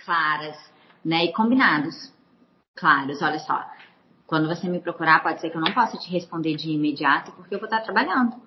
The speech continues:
vou tá atendendo outros pacientes. É, você gostaria que durante o seu atendimento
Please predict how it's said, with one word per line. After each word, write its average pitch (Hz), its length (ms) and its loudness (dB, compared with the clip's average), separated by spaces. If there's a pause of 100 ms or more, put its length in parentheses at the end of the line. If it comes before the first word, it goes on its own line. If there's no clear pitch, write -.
(120)
vou 170 100 -6
tá 165 120 0
atendendo 175 420 -4
outros 180 220 -4
pacientes. 160 520 -8 (520)
É, 147 260 -4
você 156 220 -4
gostaria 165 440 0
que - 80 -4
durante 165 340 -2
o - 20 -8
seu 208 300 0
atendimento 170 800 -2